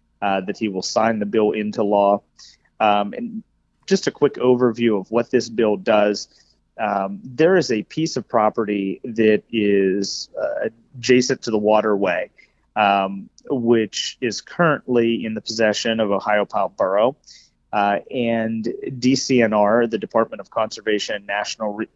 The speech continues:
Natural Resources, which runs the state park there, uh, would like this additional water frontage to be able to put boats in and out of the water.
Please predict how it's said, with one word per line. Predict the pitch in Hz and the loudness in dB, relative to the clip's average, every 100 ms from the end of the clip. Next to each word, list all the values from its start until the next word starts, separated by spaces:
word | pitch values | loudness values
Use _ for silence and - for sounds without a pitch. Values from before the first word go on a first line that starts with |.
| 120 | _
Natural | 113 110 - 113 104 | -4 -4 0 0 0
Resources, | 120 123 - 113 101 110 101 - | -2 -2 0 -2 -2 -8 -8 -10
which | 117 110 104 - - _ _ - | 0 2 2 -4 -12 _ _ -4
runs | 120 123 127 120 - | 2 4 2 -2 -4
the | 120 113 | -4 -4
state | - - 127 - | -4 0 0 0
park | 156 160 - | 0 0 -2
there, | 117 113 139 - - _ _ - | -2 0 -2 -6 -20 _ _ -4
uh, | 113 107 104 | -2 0 0
would | 123 120 | 0 0
like | 117 143 156 | 2 2 0
this | - 139 | -4 -4
additional | 131 123 120 127 117 110 107 - _ | -4 -4 -4 -2 0 2 -2 -6 _
water | 131 117 113 120 120 | -10 0 2 2 0
frontage | - 117 98 98 107 - | -2 -4 -2 -6 -8 -8
to | 120 | -6
be | 110 117 120 | -2 2 4
able | 113 113 110 - | 2 0 -2 -6
to | 117 107 104 - - _ _ - | -2 -2 -4 -8 -20 _ _ -2
put | 220 - | -2 2
boats | 143 127 120 - | 0 0 -2 -12
in | 131 117 | -10 -8
and | 110 | -4
out | 107 104 | -2 -2
of | |
the | 95 | -4
water. | 98 101 101 98 92 | -2 0 0 -2 -6